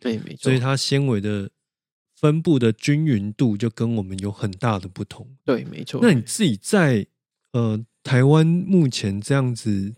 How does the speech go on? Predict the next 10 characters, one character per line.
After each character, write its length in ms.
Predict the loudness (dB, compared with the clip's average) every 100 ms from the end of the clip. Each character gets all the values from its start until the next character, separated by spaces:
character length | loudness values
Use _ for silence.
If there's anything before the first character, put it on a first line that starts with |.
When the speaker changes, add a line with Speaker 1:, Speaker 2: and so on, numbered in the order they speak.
| _
Speaker 2:
在 220 | -4 -4 -2
做 240 | 0 2
这 180 | 2 0
样 160 | 0
的 80 | 0
一 100 | -4
个 400 | -4 -6 -6 -10 -14 _ _ _
工 280 | -2 0 0
作 240 | 2 2
跟 340 | 2 -2 -2